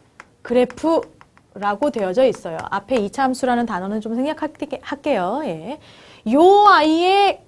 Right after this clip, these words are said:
그래프는 어떻게 되느냐? 막 이럽니다. 그래서 제일 먼저 여러분들이 반드시 보셔야 되는 거.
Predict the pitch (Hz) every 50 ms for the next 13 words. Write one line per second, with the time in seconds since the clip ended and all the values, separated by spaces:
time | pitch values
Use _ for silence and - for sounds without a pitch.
0 | - - _ - - _ _ _ _ _ _ _ - - 440 427 403 415 - -
1 | 403 370 370 370 370 370 381 359 359 320 370 370 359 339 339 330 339 330 330 349
2 | 349 349 330 294 269 254 226 214 196 190 190 208 208 190 175 170 165 170 185 190
3 | 185 - 175 175 220 214 208 - - - - _ - - - 208 202 226 254 294
4 | 330 359 381 392 403 403 392 349 240 190 180 185 220 277 320 339 339 330 302 277
5 | 247 196 170 160 156 165 170 180 190 196 190 190 196 185 175 180 175 165 - -
6 | 226 226 233 247 254 240 277 254 - 240 202 214 190 - 190 170 160 156 151 156
7 | - - -